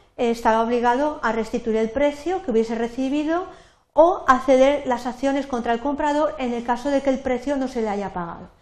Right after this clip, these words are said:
Ojo, porque estamos contemplando solamente el caso de que de buena fe, no que conozca que la cosa está en depósito por parte de un depositante, sino que el heredero no sepa, es decir,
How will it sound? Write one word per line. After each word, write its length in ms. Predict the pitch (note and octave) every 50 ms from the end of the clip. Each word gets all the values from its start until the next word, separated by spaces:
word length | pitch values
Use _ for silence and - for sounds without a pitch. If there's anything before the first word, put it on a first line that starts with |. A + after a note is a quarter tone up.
| _ _ _ _ _ _ _ _ _ _ _ _ _ _
Ojo, 500 | C#4 D4+ D4 D4+ - - D#4+ E4 F4 E4
porque 540 | - D4+ C#4 C4+ - - D4 D#4 D#4+ - C4+
estamos 360 | B3+ - - C4+ B3+ C4 C4
contemplando 480 | - C#4+ C4 C4+ C4 B3+ B3+ B3+ B3+ A#3+
solamente 420 | A#3+ C#4 C#4 C#4 D4 C#4+ C#4 C#4
el 120 | A#3+ A#3+ A#3+
caso 320 | - C#4 D4 D4 - E4+
de 220 | D#4+ D4+ C#4 -
que 160 | - - E4 D#4+
de 120 | C4+ A#3+
buena 280 | A3+ A#3 A#3 B3+ C4 C4
fe, 180 | - C#4 C#4+
no 280 | C#4 B3+ B3+ C4+ C4+ C#4
que 140 | - A#3 -
conozca 640 | A#3+ A3 A3 A#3+ C4 B3 - - A3+ F#3+ F#3 - - -
que 120 | - B3 A#3+
la 140 | A#3 G#3 G#3
cosa 460 | - A#3+ A#3 A#3 A#3+ A#3+ G#3 F3+ - - - - _ _
está 500 | - A#3+ A#3 - - - A3 A3 A3+ A3 - - - - _ _
en 440 | - A#3+ A3+ A3+ A3+ A3 G#3+ - A3
depósito 720 | G#3+ G#3 G#3 - B3 A#3+ A#3+ - A#3+ A#3+ - B3+ C#4+ E4+ -
por 140 | B3 G#3+
parte 280 | - G#3 G3+ G3+ A3+ G#3+
de 60 | G#3+
un 80 | G#3+ G#3+
depositante, 580 | A3 G#3+ A#3 A#3 A#3 C4+ C4 C4+ C4+ C#4 D#4+
sino 280 | D#4 E4 D#4 D4+ D#4 D#4
que 160 | - D4+ D4+
el 200 | - - C4 B3+
heredero 480 | B3+ B3 B3 A#3+ C4 C#4 D4 D#4+ E4 D#4+ -
no 380 | C4+ C#4 D#4 F4 F#4 F#4 - - - -
sepa, 640 | - - - D#4 D4+ D4 - - B3 C#4 F4 - - - _ _ _ _ _ _ -
es 100 | B3+ A#3+
decir, 560 | C#4+ C#4 C4 - - D4 D#4 D#4+ D4 -